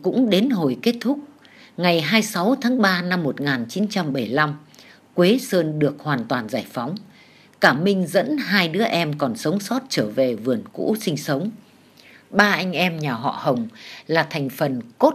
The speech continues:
cán. Lẽ ra được nhà nước nuôi ăn học đào tạo, nhưng hậu quả cuộc chiến vô cùng nặng nề, nên ba anh em họ Hồng cũng như mọi người dân trụ bám khác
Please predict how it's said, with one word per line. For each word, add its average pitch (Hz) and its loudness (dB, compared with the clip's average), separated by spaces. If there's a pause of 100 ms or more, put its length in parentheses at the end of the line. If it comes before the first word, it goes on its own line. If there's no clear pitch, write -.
cán. 180 0 (640)
Lẽ 165 4
ra 175 4 (240)
được 175 4
nhà 165 2
nước 240 2
nuôi 185 4
ăn 175 -2
học 160 -6
đào 135 0
tạo, - -4 (380)
nhưng 214 6
hậu 170 2
quả 127 2
cuộc - -4
chiến 190 0
vô 175 2
cùng 120 -2
nặng 127 -4
nề, 123 -2 (380)
nên 202 4
ba 202 6
anh 180 2
em 180 2
họ 147 -4
Hồng 123 -2 (300)
cũng 262 0
như 196 4
mọi 160 -2
người 135 0
dân 151 -2
trụ - -4
bám 156 -4
khác 240 -2